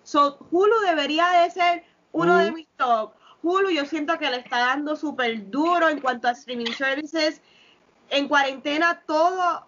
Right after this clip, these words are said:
Speaker 1: lo mejor que yo he visto ha sido traído por Hulu. So, no se duerman con Hulu porque de verdad, película indie film súper buena, serie excelente. So, vamos a arrancar con esta película que vi.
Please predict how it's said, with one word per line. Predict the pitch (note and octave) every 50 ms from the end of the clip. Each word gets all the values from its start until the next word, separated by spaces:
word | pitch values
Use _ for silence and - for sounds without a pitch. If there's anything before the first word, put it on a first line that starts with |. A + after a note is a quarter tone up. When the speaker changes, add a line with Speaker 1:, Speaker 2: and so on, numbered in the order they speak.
| _
Speaker 1:
lo | - C4+ C4+ C4 C4 C4
mejor | B3+ B3+ B3 B3 B3+ A#3+ C#4+ C#4+ D#4 E4+ F4 -
que | D#4 C#4+ B3+ A#3+
yo | C4 C4+
he | C#4 D4
visto | D4+ D4+ D4+ D#4 D4 - _ - A#3 G#3+ G#3+ D4 C#4+ - _ _ _ _ -
ha | - A#3+ B3+ B3+
sido | - D#4 D#4 D#4 D#4+ D#4 D#4
traído | C#4+ B3 A#3 A#3 A#3 B3 C4 C4+ C#4 C#4 C4+
por | C4+ C4+ C4 B3 C4+
Hulu. | A#3+ B3+ B3+ B3+ B3 B3 B3
So, | B3 B3+ A#3 A3 G#3 - - _ _ _ -
no | A#3 B3+ C4+ C#4
se | C#4+ C#4 - D#4+ D#4 D4
duerman | C#4 C#4+ C#4+ D4 D#4 D#4+ E4+ E4 E4 D#4+ D#4+ D#4+ D#4+ D#4+ D4+
con | - E4+ C4+ C4+ C#4+
Hulu | D4 D#4+ E4+ E4+ E4+ C#4+
porque | B3+ A#3+ A#3+ A#3 A#3
de | A#3 A#3
verdad, | A3+ A3+ A3+ B3 C#4+ D#4+ - - _ _ _ _ _
película | - C4+ C4 C4 C4+ D4+ D#4+ D4+ F#4 F#4 F4 E4+ D#4+ - -
indie | D#4 E4 E4+ E4+ E4+ E4+ D#4+
film | - E4+ D#4+ D4+ D4+ D4
súper | - - - C4+ B3+ B3+ - B3 A#3 A3+ G#3+
buena, | F#3 F3+ A3 C4 C#4+ D4 D#4 D#4+ D#4 D#4 D#4 D#4 D#4 - - - - _
serie | - - - - C4+ C#4 C#4+ D4 D#4+ E4 E4 E4 D#4+ - -
excelente. | C4+ B3+ A#3+ - - - - B3 A#3 A3+ A#3 A#3+ B3 B3+ B3 A3+ - A3 A3 A3
So, | - B3 A#3
vamos | A#3+ A#3+ C#4+
a | D#4+ E4
arrancar | E4 D#4 E4+ E4+
con | E4 D#4
esta | D4 D4+ D#4 D#4
película | - D#4 D4+ D#4 D4+ D#4+ D#4+ D#4 D#4
que | D#4 D#4+ D#4+
vi. | E4 F4 F4 F4+